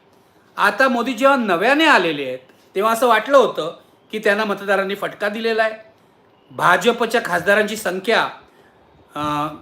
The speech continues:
तीनशे तीन वरून दोनशे चाळीस वर आली आहे, याचा योग्य तो संदेश मोदी घेतील आणि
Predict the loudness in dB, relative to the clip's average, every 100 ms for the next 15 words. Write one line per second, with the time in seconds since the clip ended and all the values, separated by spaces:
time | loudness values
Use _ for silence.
0 | -12 -8 -2 2 2 2 2 4 6 4
1 | 4 2 2 -2 0 2 4 2 4 4
2 | 4 0 -8 -12 -20 _ _ _ -2 0
3 | 2 2 4 4 4 2 4 2 2 0
4 | 2 0 0 -8 -8 -8 -10 -10 -10 -10
5 | -10 -14 _ _ _ -4 -2 -2 -2